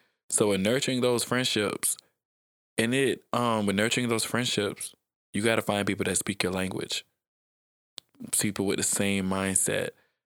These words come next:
Um, like, I heard this growing up, but oil and water don't mix.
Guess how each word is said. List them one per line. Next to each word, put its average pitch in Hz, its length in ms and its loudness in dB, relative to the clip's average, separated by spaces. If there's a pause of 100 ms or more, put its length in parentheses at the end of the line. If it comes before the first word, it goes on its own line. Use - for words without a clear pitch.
(260)
Um, 98 640 0 (220)
like, 104 300 0 (300)
I 110 320 2
heard 107 360 2
this 98 160 0
growing 98 240 0
up, 98 80 -2
but - 180 -2
oil 123 240 4
and 98 80 0
water 95 240 2
don't 90 280 -6
mix. - 400 -4